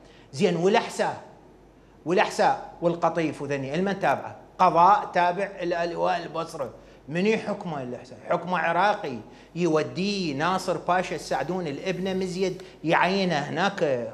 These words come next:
قائم مقام. قضاء الإحساء، قطر تابعة للعراق، قضاء تابع للعراق. هاي أيام زمان، ما، ما جاي أحكي قبل ثلاثة آلاف سنة من كانت أكو دولة بابلية، لا، جاي أحكي قبل مية وعشرين سنة، جاي أحكي من ألف وثمانمية وخمسة وسبعين إلى ألف وتسعمية وأربعتاش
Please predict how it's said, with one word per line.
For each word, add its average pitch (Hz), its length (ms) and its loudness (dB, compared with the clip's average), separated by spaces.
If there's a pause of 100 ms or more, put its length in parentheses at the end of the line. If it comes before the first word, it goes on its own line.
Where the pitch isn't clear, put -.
قائم 151 300 4
مقام. 165 460 2 (320)
قضاء 185 340 6
الإحساء، 170 680 2 (460)
قطر 269 420 8
تابعة 226 520 6
للعراق، 226 640 6
قضاء 190 520 8
تابع 196 400 6
للعراق. 190 680 2
هاي 220 220 4
أيام 226 280 2
زمان، 185 420 0
ما، 220 140 2
ما 226 160 0
جاي 240 180 0
أحكي 208 240 -4
قبل 202 260 -4
ثلاثة 208 320 0
آلاف 208 200 2
سنة 214 300 -2 (240)
من 220 100 4
كانت 220 340 4
أكو 208 200 0
دولة 185 280 4
بابلية، 143 520 0
لا، 220 200 6
جاي 208 300 4
أحكي - 240 0
قبل 233 240 0
مية 233 180 2
وعشرين 214 400 -4
سنة، 160 340 -4 (380)
جاي 269 280 6
أحكي - 360 0
من 262 180 4
ألف 226 260 4
وثمانمية 233 560 4
وخمسة 247 400 2
وسبعين 254 480 2
إلى 226 260 4
ألف 220 120 0
وتسعمية 226 460 -2
وأربعتاش 208 600 4